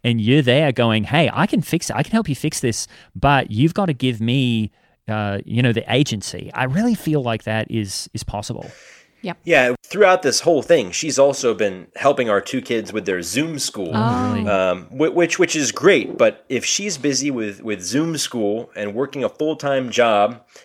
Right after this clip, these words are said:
Speaker 3: and, and, and managing to get a promotion,
Speaker 1: Wow, she's doing that
Speaker 3: then
Speaker 1: too.
Speaker 3: she
Speaker 1: It's
Speaker 3: needs
Speaker 1: amazing.
Speaker 3: to allow me to find a place to find my purpose.
Speaker 2: Mm-hmm.
Speaker 3: You know, when you have a plumber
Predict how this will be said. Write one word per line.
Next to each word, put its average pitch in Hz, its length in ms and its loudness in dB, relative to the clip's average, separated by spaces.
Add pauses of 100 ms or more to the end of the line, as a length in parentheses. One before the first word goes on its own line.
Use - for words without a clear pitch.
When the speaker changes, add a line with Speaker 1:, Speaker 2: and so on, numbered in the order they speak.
Speaker 3:
and, 104 220 0
and, 92 400 -4 (360)
and 104 200 -6
managing 135 400 0
to 127 80 -10
get 127 120 -2
a 113 60 0
promotion, 120 560 -4
Speaker 1:
Wow, 123 80 -6
she's 123 220 -8
doing 147 240 -4
that 139 80 -4
Speaker 3:
then 123 140 -2
Speaker 1:
too. 123 180 -2
Speaker 3:
she 107 220 0
Speaker 1:
It's - 80 -4
Speaker 3:
needs 107 360 -2
Speaker 1:
amazing. 95 220 -6
Speaker 3:
to 127 240 0
allow 127 340 0
me 131 560 -6 (360)
to 117 120 -12
find 151 460 -2
a 139 40 -4
place 123 420 -4
to 107 100 -12
find 117 320 -4
my 101 160 -4
purpose. 170 560 -6
Speaker 2:
Mm-hmm. 185 220 -8 (100)
Speaker 3:
You 104 100 -14
know, 101 140 -4
when 110 140 -4
you 113 120 -6
have 151 140 0
a 165 60 4
plumber 127 520 0